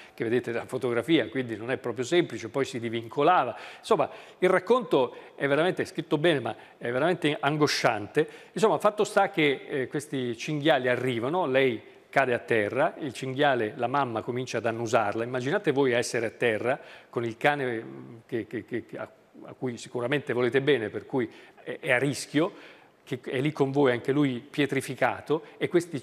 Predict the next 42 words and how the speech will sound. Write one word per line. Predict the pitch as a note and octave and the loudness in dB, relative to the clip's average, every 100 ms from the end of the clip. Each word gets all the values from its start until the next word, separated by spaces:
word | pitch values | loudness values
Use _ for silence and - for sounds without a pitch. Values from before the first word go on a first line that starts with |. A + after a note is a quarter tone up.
| - | -6
questo | - D#3 - | -2 -2 -4
cinghialone | - - F3 D3+ D3+ D#3 A#2+ G#2+ | -6 -4 -2 2 2 2 2 -2
che | G#2+ | -8
vi | A2 | -10
gira | A2 C3 | -6 -4
intorno, | C3+ C3+ F3+ G3 D3+ | -4 0 2 2 2
vi | A2+ | -2
annusa | C3+ D3+ G3 F#3 B2+ | -2 0 0 0 0
i | |
cinghialetti | - B2+ B2 D#3 F3+ G3+ G3+ | -4 -8 -2 2 4 2 2
e | A#2+ | -4
poi | - B2+ A#2 - - - - | -2 -4 -4 -8 -18 -20 -8
l'uomo | B2+ B2 B2 | -4 -2 -4
un | A2 | -8
po', | B2+ - | -10 -8
il, | C3+ | -6
il, | A#2+ A#2 A2+ G#2+ - - | -2 -2 -2 -6 -12 -10
il | C3 | -2
maschio | C3+ C3+ - | 0 0 -2
un | A2+ | -2
po' | D3 | -2
più | B2 G3 | 2 4
avanti, | E3+ F#3+ G3 - - - | 4 2 0 -4 -6 -6
insomma | - C3+ - - | -4 -2 -4 -10
una | G3 E3 | -8 -4
situazione | D#3+ F3+ E3+ D#3 | 0 2 2 0
di | B2+ | 0
vero | A#2+ A#2 A#2 | 0 0 0
terrore. | B2+ A#2 G2 F2+ - - - | -2 -2 -4 -8 -12 -20 -4
Tutti | A3+ G#3+ | 0 4
i | E3+ | 2
dettagli | C3 - E3 C#3+ | 2 2 2 0
nel | B2+ B2 B2 A2+ - | -2 -2 0 -2 -4
giornale, | C3+ B2+ C3+ C#3 C3+ A2 - - - - | -2 -2 2 2 2 -2 -4 -20 -20 -12
eh, | - A#2 | -4 -4
sul | - C#3+ | 0 0
Resto | D3+ C#3 | 2 0
del | A#2+ | 2
Carlino | C3+ C#3 | 0 0
di | |
questa | B2 B2 B2+ | -2 -2 -2
mattina. | A#2+ - A2+ G2 | -2 -4 -6 -6